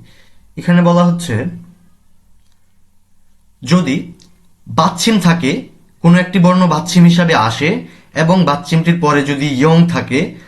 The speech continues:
তখন বাচ্ছিমটি ইয়ং এর স্থানে চলে যাবে এবং মেইন ফর্মটি উচ্চারিত হবে। এখানে আমরা দেখছি ওত, যখন ই যুক্ত করা হলো এখানে হয়ে যাচ্ছে ওশি, কাপড়।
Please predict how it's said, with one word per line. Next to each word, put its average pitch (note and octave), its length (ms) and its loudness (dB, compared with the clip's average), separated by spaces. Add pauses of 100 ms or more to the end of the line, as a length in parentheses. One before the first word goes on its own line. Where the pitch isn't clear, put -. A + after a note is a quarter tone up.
(160)
তখন D#3+ 380 0
বাচ্ছিমটি E3+ 800 0 (720)
ইয়ং D#3+ 280 2
এর F#3 60 2
স্থানে G3+ 320 -2
চলে D#3+ 240 0
যাবে G2+ 220 -2
এবং C3 400 -2
মেইন D#3 320 2
ফর্মটি F3 520 2
উচ্চারিত D#3+ 460 -2
হবে। E2+ 240 -6 (1080)
এখানে F#3 260 2
আমরা F#3+ 180 0
দেখছি F#3+ 500 -2
ওত, E3+ 300 0 (340)
যখন E3+ 380 0
ই G3 180 2
যুক্ত F3 200 2
করা D3 240 0
হলো A#2+ 260 0
এখানে D3+ 240 -4
হয়ে C#3+ 200 -2
যাচ্ছে E3 400 -2
ওশি, C3+ 440 -4 (640)
কাপড়। E3 380 -4